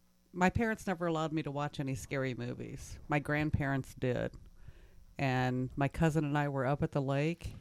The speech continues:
and to me this was,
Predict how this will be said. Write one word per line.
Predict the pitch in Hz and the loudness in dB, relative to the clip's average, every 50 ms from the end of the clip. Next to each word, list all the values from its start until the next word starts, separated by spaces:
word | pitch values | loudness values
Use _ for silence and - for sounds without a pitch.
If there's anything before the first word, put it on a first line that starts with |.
| - - - _ _ _ | -16 -20 -20 _ _ _
and | - 135 135 135 135 131 127 135 139 135 - - - - | -4 -2 0 0 0 0 0 -2 -2 -2 -4 -10 -18 -14
to | - - 180 | -6 -4 -2
me | 147 143 143 156 160 | 0 2 4 4 4
this | 147 151 143 143 - - | 4 2 0 0 -2 -4
was, | 151 135 131 135 127 123 - - - - - | -4 -2 -2 -2 -2 -4 -8 -10 -12 -12 -16